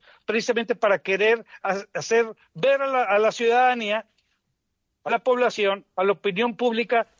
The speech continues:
de que hubo una ficha roja misma que, te repito, fue cancelada, eliminada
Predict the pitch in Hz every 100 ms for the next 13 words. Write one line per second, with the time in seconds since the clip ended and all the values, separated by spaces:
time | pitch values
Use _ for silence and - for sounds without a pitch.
0 | _ 175 196 - 202 220 226 226 196 214
1 | 208 214 190 190 208 220 185 254 349 226
2 | 208 165 _ - 202 185 196 208 196 190
3 | 233 214 240 214 - 220 196 175 180 175
4 | 202 202 190 170 165 165 190 240 269